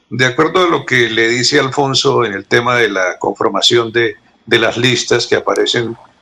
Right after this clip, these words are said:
eh, ciudadanos desconocidos hasta para el interior de su partido, ¿no cree que les pueda ocurrir lo mismo y que el jefe diga, el candidato a la presidencia de la República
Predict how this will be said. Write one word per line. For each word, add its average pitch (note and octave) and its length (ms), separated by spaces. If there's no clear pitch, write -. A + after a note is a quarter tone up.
eh, G#2+ 320
ciudadanos C3+ 1000
desconocidos B2 680
hasta A2+ 260
para G#2 420
el A#2+ 160
interior B2 400
de C3+ 60
su - 120
partido, B2+ 560
¿no D#3 280
cree E3 320
que C#3 120
les A#2+ 160
pueda D3+ 260
ocurrir C3+ 380
lo C#3+ 140
mismo C#3+ 360
y B2+ 100
que - 120
el A2 120
jefe B2+ 300
diga, B2+ 460
el G2+ 180
candidato A2+ 680
a B2 60
la A2+ 100
presidencia A2+ 520
de C3+ 60
la A#2+ 80
República B2 800